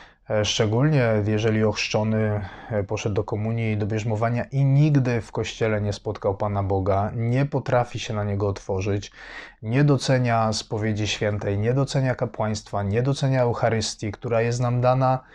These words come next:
tylko przez tych właśnie kapłanów, jakich mamy. Czy oni są, e, idealni, czy nieidealni, czy są, e, czy są, e, tacy, jakbyśmy chcieli, czy nie.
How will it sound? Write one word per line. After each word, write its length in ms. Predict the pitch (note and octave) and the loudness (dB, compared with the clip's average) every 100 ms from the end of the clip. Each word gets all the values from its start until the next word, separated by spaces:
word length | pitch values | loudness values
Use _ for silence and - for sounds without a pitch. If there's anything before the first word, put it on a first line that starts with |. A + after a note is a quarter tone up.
| - - - - _ _ | -20 -18 -20 -20 _ _
tylko 340 | D#3 D#3+ D#3 | 4 6 4
przez 260 | C#3 C3+ - | 2 0 0
tych 160 | B2+ | 0
właśnie 320 | A2+ A#2 - A2+ | 0 0 0 0
kapłanów, 440 | A2 A#2+ A2+ G#2 | 0 2 2 2
jakich 280 | G#2 G#2 G#2 | 0 0 0
mamy. 340 | G#2+ G#2 G2+ | 0 2 0
Czy 160 | G2 G2+ | 0 0
oni 180 | B2+ C3+ | 0 0
są, 440 | - C#3 C3+ C3+ B2 - - - | 2 4 6 4 2 -8 -20 -6
e, 300 | B2 A#2 A2 A#2+ | -2 0 0 2
idealni, 560 | C3+ C3 B2+ C3 C3 | 4 6 6 4 2
czy 140 | - A#2+ | 0 0
nieidealni, 680 | A#2 A#2 A#2 A#2+ B2+ B2+ A#2 | 0 2 4 4 2 0 -2
czy 160 | - | -4
są, 460 | A2 A#2 A2 A2+ A2 A2 G2 F2 | -4 -2 -2 -2 -2 0 0 -2
e, 40 | |
czy 160 | A2 A#2 | -6 -6
są, 340 | - A#2 A2+ - - - - - - - | -4 -4 -4 -8 -16 -20 -20 -20 -14 0
e, 220 | G#2+ G#2 | 2 2
tacy, 280 | A#2 A2 A#2+ | 2 0 0
jakbyśmy 420 | A2 A2 G#2 A2+ | 2 0 0 -2
chcieli, 320 | - A#2+ A#2 | 0 0 0
czy 160 | - A2+ | 0 2
nie. 300 | G#2+ A2 | 2 2